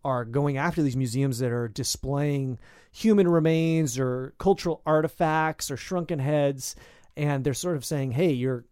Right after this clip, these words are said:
appropriating this culture,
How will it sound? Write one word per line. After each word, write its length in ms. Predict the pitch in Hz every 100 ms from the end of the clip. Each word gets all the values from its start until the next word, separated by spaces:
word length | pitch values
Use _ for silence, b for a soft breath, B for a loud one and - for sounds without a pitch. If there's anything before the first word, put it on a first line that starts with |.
| -
appropriating 1080 | - - 160 165 147 135 131 123 123 120
this 540 | 117 113 - - - - _ _
culture, 720 | - 151 135 - 123 117 120